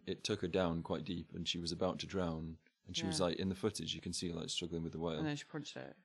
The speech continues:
Speaker 1: Well, yeah, she was, like, hitting it all
Speaker 2: Yeah.
Speaker 1: the time, and then it brought her back up to the surface. But in hi-, in her interview, she's like,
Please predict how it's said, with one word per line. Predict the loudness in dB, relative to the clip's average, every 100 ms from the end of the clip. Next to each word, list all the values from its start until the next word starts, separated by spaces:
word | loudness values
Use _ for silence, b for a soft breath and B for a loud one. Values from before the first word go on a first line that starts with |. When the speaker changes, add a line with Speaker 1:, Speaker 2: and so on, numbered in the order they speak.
| _ _ _ _
Speaker 1:
Well, | 6 8
yeah, | 10
she | 8
was, | 6
like, | 4 6
hitting | 6 6
it | 6
all | 6
Speaker 2:
Yeah. | 6
Speaker 1:
the | 6
time, | 6 6 6 0 -10 _ _ _ 2
and | 6
then | 6
it | 6
brought | 8 8
her |
back | 8 4 4
up |
to | 0
the | 2
surface. | 4 4 2 -2 -4 b 6
But |
in | 8
hi-, | 8 8
in | 6 8
her | 6
interview, | 6 6 2 0
she's | 2 4
like, | 4 2